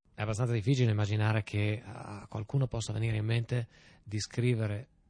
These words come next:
nel bel mezzo della pagina biografia un collegamento del tipo "vai alla pagina biografia". In realtà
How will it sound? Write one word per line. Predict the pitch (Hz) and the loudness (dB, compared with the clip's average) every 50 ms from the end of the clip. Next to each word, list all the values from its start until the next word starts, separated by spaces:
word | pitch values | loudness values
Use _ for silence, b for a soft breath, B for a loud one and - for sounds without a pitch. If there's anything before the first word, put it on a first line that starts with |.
| _ _ | _ _
nel | - 113 120 123 120 113 | -2 2 2 4 4 2
bel | 104 117 113 110 | 2 2 2 2
mezzo | 110 113 117 117 117 117 | 2 0 0 0 0 -2
della | 110 107 107 | 0 2 2
pagina | 113 117 110 110 110 | 2 2 2 0 0
biografia | 107 107 104 107 104 101 - 117 127 131 | 0 0 0 0 -2 -2 -2 0 0 0
un | 131 | 0
collegamento | 120 - 117 110 110 107 107 104 113 113 131 | 0 0 2 2 2 2 0 0 -2 0 0
del | 117 110 104 | -2 -2 -2
tipo | - 120 - 117 117 - - _ | -2 -4 -2 -2 -4 -4 -6 _
"vai | - 120 107 113 107 110 113 113 117 | -4 0 2 4 4 4 4 4 2
alla | 117 110 107 104 101 | 2 2 2 0 0
pagina | - - 101 101 98 98 98 101 | 0 0 0 0 0 -2 -4 -4
biografia". | 98 107 104 101 98 98 - - 98 92 - - - - _ _ _ _ _ _ - - - _ _ _ _ - - - | -2 -2 -2 -2 -2 -2 -4 -4 -6 -8 -10 -14 -20 -20 _ _ _ _ _ _ -20 -20 -20 _ _ _ _ -20 -6 0
In | - 165 160 | 2 2 4
realtà | 127 135 165 175 - - 131 117 139 175 214 226 - | 4 2 0 0 0 0 2 2 4 2 2 0 -2